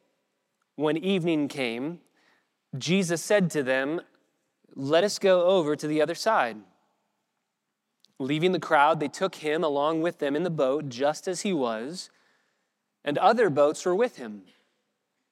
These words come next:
And there arose a fierce gale of wind, and the waves were breaking over the boat so much that the boat was already filling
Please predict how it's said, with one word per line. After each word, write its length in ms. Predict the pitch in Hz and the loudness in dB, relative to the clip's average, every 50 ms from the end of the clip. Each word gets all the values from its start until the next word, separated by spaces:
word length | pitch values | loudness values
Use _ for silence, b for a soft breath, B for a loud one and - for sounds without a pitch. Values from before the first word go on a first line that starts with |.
| _ _ _ _ _ _ _ _ _ _ _ _ _ - | _ _ _ _ _ _ _ _ _ _ _ _ _ -6
And 160 | 147 151 160 | -4 0 2
there 140 | 170 175 175 | 4 4 4
arose 580 | 165 180 165 165 170 185 190 196 196 196 185 185 | 6 4 4 4 6 4 4 4 4 2 2 0
a 180 | - 180 170 156 | 2 2 0 0
fierce 720 | - - - - - - 226 226 240 240 - - - 175 | -2 -10 -14 -10 -4 -2 0 2 2 0 0 -4 -8 -8
gale 580 | 185 165 135 156 175 180 180 185 180 175 175 165 | -8 -6 -2 0 0 2 2 2 2 2 2 2
of 220 | 170 160 143 143 | 0 0 -2 -2
wind, 640 | 147 160 165 170 156 147 135 117 107 104 98 - - - _ _ _ _ _ _ _ _ _ _ _ _ _ _ _ _ _ _ _ _ - | -2 0 0 0 0 0 0 -2 -4 -8 -12 -14 -20 -20 _ _ _ _ _ _ _ _ _ _ _ _ _ _ _ _ _ _ _ _ -10
and 100 | - 139 | -4 -2
the 60 | 143 | 0
waves 480 | 135 147 165 170 165 165 156 143 123 131 | 2 4 4 4 6 4 4 2 0 -2
were 160 | 135 135 135 | -2 -2 -2
breaking 640 | 127 120 127 156 175 196 214 196 - 214 196 180 170 - - | -2 -2 0 2 2 2 2 0 0 0 0 0 0 2 2
over 680 | 175 208 254 262 254 226 170 165 160 151 147 139 147 | 4 4 4 4 2 0 2 2 2 2 2 0 -2
the 140 | 143 156 151 | -2 -2 -2
boat 400 | 135 185 214 185 143 135 - - | 2 4 4 4 4 2 -2 -8
so 420 | - - - 214 208 226 247 240 | -10 -4 0 2 2 2 4 2
much 480 | 220 190 185 196 202 156 - - - - | 2 2 4 4 2 2 2 -4 -8 -8
that 160 | 170 147 135 | -8 -4 -4
the 80 | 147 | -4
boat 240 | 135 131 165 160 - | 0 2 0 0 0
was 160 | 156 147 123 | -2 -6 -6
already 760 | - - 175 165 180 214 233 233 220 202 190 185 185 190 190 170 | -4 0 2 4 6 6 6 4 4 2 2 2 2 2 -2 -4
filling 580 | - - - 202 190 185 - _ - 185 175 | -6 -8 -2 -2 -2 -2 -2 _ -6 -4 -4